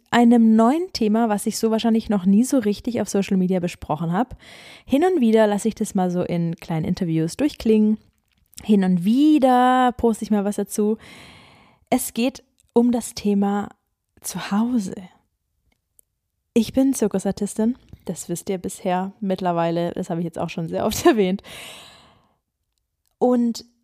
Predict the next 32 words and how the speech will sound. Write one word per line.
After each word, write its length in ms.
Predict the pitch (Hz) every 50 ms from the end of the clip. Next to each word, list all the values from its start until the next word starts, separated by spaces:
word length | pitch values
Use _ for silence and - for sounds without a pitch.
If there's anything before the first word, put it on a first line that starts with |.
| _ _ _ _ _ _
eine 340 | - 214 233 269 311 349 339
der 160 | - 262 226
Dinge, 680 | 180 - - 214 247 269 262 226 208 202 208 214 214 - - 185 -
die 160 | 220 220 208
diesen 480 | 180 214 214 196 202 208 208 202 190 - -
Job 300 | - 202 202 214 - - -
ausmachen, 840 | - 214 277 359 - - - - - - - - 208 202 220 262 - _ _ _ _ _ _ _ _ _ _ _ _ _ -
ist, 480 | 240 285 302 - - - - - _ _ _
dass 300 | - 214 220 - - -
man 420 | 214 208 202 208 214 226 233 226 - _ _ -
einfach 400 | 202 196 - - 226 214 - -
sehr 360 | - 185 175 196 202 220 240
viel 220 | - - 226 208
unterwegs 520 | 202 196 - - 190 170 165 160 175 - -
ist. 260 | - - 185 - - _
So 320 | - 208 202 220 254 294 320
viel, 520 | - - - 285 269 226 202 226 311 381 - _ _ _ _ - - - _ _ -
dass 220 | - 214 190 - 214
es 120 | 202 -
sich 200 | - 226 208 -
für 100 | - 196
viele 240 | - - 226 254 277
Leute 320 | 220 180 185 190 - 202
gar 140 | - 175 175
nicht 200 | 202 240 - -
mehr 100 | 190 175
lohnt, 340 | 170 170 180 208 233 226 -
eine 100 | 214 -
eigene 240 | 202 202 208 208 190
Wohnung 300 | 233 285 277 208 160 -
zu 160 | - 160 151
haben. 300 | - - - - 180